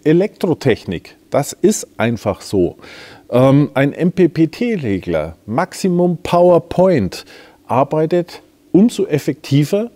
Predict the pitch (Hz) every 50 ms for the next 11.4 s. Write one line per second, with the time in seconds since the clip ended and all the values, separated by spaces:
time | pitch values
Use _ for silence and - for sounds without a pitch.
0 | _ - 131 135 131 - - 110 107 110 120 135 147 - - - - - 202 214
1 | 208 185 151 - 107 95 - - - 73 82 76 - - - - _ _ _ -
2 | - - - - - - - - _ _ - - - _ - 135 147 160 165 170
3 | 170 165 - - 190 208 208 196 143 101 78 - - _ _ - 113 123 113 -
4 | - - 151 170 180 - 185 151 - - 139 165 202 190 135 - - - 165 190
5 | 196 190 - - 151 143 151 - 151 135 - - - 135 190 196 143 - - -
6 | - - - - - _ - - 156 156 156 - - 151 139 123 117 117 101 -
7 | - - 151 156 185 208 180 - - - - - - 127 - - - - 110 104
8 | 107 104 101 98 - 139 139 127 120 127 127 127 123 - - 135 151 175 - -
9 | 156 143 139 139 - 135 127 123 107 - - 160 180 202 202 151 135 101 90 -
10 | - 95 85 82 - - _ - 107 123 143 139 143 135 123 110 - - - -
11 | - - 160 165 - 143 101 80